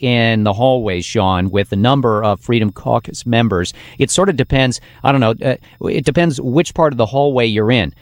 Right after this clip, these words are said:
Sometimes you talk to people from, uh, that side of the, of the Republican Party who seem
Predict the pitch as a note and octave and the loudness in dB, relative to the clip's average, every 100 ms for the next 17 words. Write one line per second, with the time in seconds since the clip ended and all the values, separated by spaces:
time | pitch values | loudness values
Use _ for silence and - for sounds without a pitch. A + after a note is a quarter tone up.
0 | _ - E3+ E3+ D3+ C3 A#2+ C3+ B2 - | _ -2 0 2 0 0 0 -2 -2 -6
1 | A#2+ A2+ - C3+ B2+ B2+ A#2+ G#2 G#2 A#2 | -2 -4 0 0 0 0 0 0 0 -2
2 | - B2+ A#2+ A2 G2+ G2 - G#2+ G2+ G#2 | -2 -2 0 -2 -4 -4 -2 -4 -2 -4
3 | - A#2+ G#2 G#2+ G2 G#2+ G#2+ A2 A2+ C#3 | 0 -2 0 -4 0 0 0 -2 0 0
4 | A2+ | 0